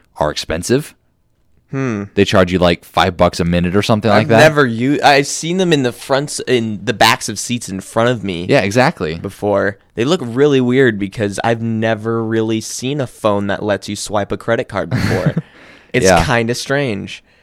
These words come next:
Speaker 1: I'm surprised more payphones hadn't done that, but then I guess payphones are kinda getting phased out.
Speaker 2: Yeah, let's see. Um,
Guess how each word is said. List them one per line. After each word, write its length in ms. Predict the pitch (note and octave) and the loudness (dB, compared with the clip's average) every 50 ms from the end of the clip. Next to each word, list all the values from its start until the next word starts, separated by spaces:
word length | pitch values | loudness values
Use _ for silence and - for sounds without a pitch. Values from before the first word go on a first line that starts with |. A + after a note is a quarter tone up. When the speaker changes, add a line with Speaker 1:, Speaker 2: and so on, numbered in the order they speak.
| _ _ _ | _ _ _
Speaker 1:
I'm 80 | A2 A#2+ | -4 -2
surprised 260 | - D#3 D#3 F3 D3+ | 2 4 4 4 4
more 120 | C#3+ C3+ | 0 -2
payphones 380 | - C3+ C3+ D#3+ - A2+ F#2 D#2+ | 0 0 -2 -2 0 -2 -4 -2
hadn't 180 | F2+ E2+ E2+ | -2 -4 -2
done 160 | D#2 E2 E2 E2 | -2 -2 -2 -2
that, 100 | E2+ D2 | -2 0
but 60 | G2 | 0
then 120 | F#2+ F#2+ F#2+ | 2 2 2
I 100 | F#2+ F2+ | 2 0
guess 180 | F#2+ F#2 - - - _ _ _ | -2 -2 -4 -8 -20 _ _ _
payphones 340 | - A2 F#2+ - G#2 F#2 F2 | -4 -4 -4 -2 -4 -4 -4
are 40 | F2 | -6
kinda 200 | - - F2+ F2 | -4 -4 -4 -4
getting 120 | - - F2 | -4 -6 -4
phased 240 | - E2+ E2+ E2 - | -4 -2 -2 -2 -2
out. 300 | F2 F2+ F2 - - _ _ _ _ _ _ _ - | -2 -2 -2 -4 -6 _ _ _ _ _ _ _ -12
Speaker 2:
Yeah, 340 | G2+ G#2+ G#2+ G#2+ G#2+ G#2+ G#2+ | -8 -4 -2 -2 0 0 -2
let's 200 | G#2+ A2 G#2+ - | -2 -4 -8 -10
see. 340 | - - G2+ F#2 F#2 F2 G2 - - _ _ _ _ _ _ - | -12 -12 -10 -10 -10 -12 -14 -18 -20 _ _ _ _ _ _ 2
Um, 760 | A2 A2+ A2+ A2+ A2+ A2+ A2+ A2+ A2+ A2+ A2+ A2+ A2+ G#2+ | 4 6 6 8 8 8 8 6 6 4 4 0 -2 -6